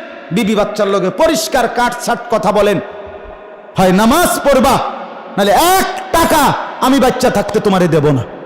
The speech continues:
বলেন ইনশাআল্লাহ, বলেন মিয়া, হিম্মত করেন, বলেন ইনশাআল্লাহ, সবাই হাত তুলে বলেন। হিম্মত না করলে পারতেন না। এই জামানা এক মিনিটে গুনাহ কোটি কোটি,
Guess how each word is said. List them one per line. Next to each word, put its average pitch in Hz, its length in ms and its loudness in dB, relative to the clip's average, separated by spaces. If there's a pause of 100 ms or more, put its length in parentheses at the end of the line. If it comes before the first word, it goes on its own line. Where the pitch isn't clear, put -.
(1500)
বলেন 302 260 4
ইনশাআল্লাহ, 262 560 4
বলেন 254 180 4
মিয়া, 214 260 4 (880)
হিম্মত 339 400 2
করেন, 320 280 4
বলেন 359 260 4
ইনশাআল্লাহ, 247 600 2 (760)
সবাই 302 200 2
হাত 302 160 2 (100)
তুলে 349 200 4
বলেন। 311 300 4 (1700)
হিম্মত 208 400 2
না 175 120 -2
করলে 202 240 0
পারতেন 214 400 0
না। 165 160 -2 (1200)
এই 214 140 2
জামানা 240 540 0 (760)
এক 226 400 2
মিনিটে 254 420 2
গুনাহ 220 340 0 (300)
কোটি 269 200 -2
কোটি, 165 300 -4